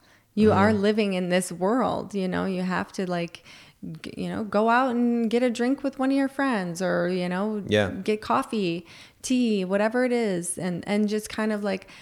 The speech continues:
Speaker 1: you know, stop your mind from focusing on the things that are causing you stress,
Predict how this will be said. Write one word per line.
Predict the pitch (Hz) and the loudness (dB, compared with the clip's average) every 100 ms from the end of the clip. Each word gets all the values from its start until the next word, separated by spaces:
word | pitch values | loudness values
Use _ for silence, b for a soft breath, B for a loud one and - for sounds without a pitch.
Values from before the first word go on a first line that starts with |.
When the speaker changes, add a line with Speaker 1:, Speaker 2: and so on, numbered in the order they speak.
| B B B - - | B B B -20 -6
Speaker 1:
you | 208 | -2
know, | 190 180 202 - _ _ | 0 -2 -6 -10 _ _
stop | - 220 226 - | -2 2 2 2
your | 220 | 0
mind | 202 202 196 214 202 175 | 2 2 2 2 0 -2
from | - 175 160 | -4 -4 -4
focusing | - 202 208 208 - 180 156 - | 0 4 4 2 -2 -2 -4 -4
on | - 190 190 | -2 0 0
the | 175 | -2
things | 170 190 180 170 | -4 -4 -2 -2
that | 170 165 | -4 -4
are | |
causing | 170 - 175 165 165 | -6 -6 -6 -4 -6
you | 160 | -6
stress, | 151 - - 180 - | -6 -6 -6 -8 -12